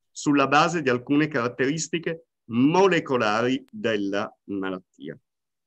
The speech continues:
La prima di queste è un gene che si chiama P cinquantatré,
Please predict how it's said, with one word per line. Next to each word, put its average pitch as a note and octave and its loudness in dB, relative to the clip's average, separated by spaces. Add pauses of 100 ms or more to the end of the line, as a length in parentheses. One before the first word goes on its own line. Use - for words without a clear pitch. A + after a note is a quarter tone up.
(420)
La G#2 -6
prima A2+ 0
di G2+ -4
queste A#2+ 0
è - 2
un G2 0
gene G#2+ 0
che - -8
si - -8
chiama G#2 -2
P - -12
cinquantatré, C#3+ -2